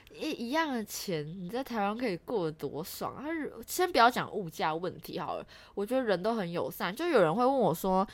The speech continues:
：“你怎么不会想要留在日本工作？”我就说，我就把它当成一个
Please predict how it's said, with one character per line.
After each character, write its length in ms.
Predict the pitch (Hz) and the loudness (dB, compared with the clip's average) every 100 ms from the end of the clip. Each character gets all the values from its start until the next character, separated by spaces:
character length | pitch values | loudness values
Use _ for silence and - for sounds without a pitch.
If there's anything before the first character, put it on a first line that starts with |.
| - - | -14 -6
：“你 100 | 196 | -2
怎 100 | 170 | 0
么 80 | |
不 140 | 147 160 | 0 2
会 120 | 165 | 2
想 200 | 208 147 | 0 -2
要 60 | 156 | 0
留 140 | 147 | 0
在 180 | 143 151 | 0 0
日 140 | 156 | -2
本 180 | 143 - - | -6 -10 -6
工 260 | 110 120 | -8 -8
作？” 180 | 143 160 123 | -8 -4 -2
我 160 | 104 | -2
就 160 | 165 233 | -4 -6
说， 400 | - 208 185 190 - - - - | -2 0 0 -2 -8 -20 -20 -8
我 120 | 170 | -6
就 140 | 175 | -4
把 240 | 311 165 135 | 2 2 2
它 80 | 185 | -2
当 240 | 180 180 | -2 -8
成 180 | 196 170 | -6 -6
一 200 | 139 135 | -6 -6
个 260 | 147 143 | -4 -4